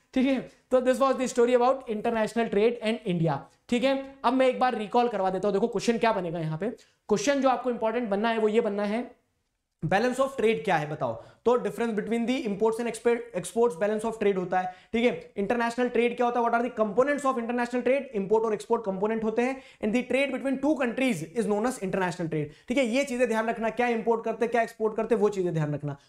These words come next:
तो सिंपल टॉपिक था, शॉर्ट टॉपिक था। अब ट्रेड की जब बात करते हैं तो ट्रेड में, ट्रेड क्या एक लाइफलाइन की तरह जो जोड़ के रखता है ना हमें।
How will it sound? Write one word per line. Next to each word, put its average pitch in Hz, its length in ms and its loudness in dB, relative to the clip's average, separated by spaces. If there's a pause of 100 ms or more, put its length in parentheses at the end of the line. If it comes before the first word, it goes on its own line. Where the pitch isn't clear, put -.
तो 208 60 -6
सिंपल 240 280 2
टॉपिक 262 300 -2
था, 269 180 2 (320)
शॉर्ट 285 340 0
टॉपिक 240 260 -2
था। 226 200 0 (340)
अब 208 240 0
ट्रेड 311 320 2
की 277 60 -2
जब 262 160 0
बात 226 200 2
करते 240 220 -2
हैं 240 60 -2
तो 240 160 -10
ट्रेड 254 280 2
में, 277 400 0
ट्रेड 247 280 0
क्या 302 120 4
एक 302 100 -2
लाइफलाइन 240 400 0
की 247 60 -4
तरह 214 160 0
जो 214 100 2
जोड़ 190 260 4
के 247 100 0
रखता 196 240 -2
है 156 80 0
ना 214 100 -2
हमें। 156 160 -2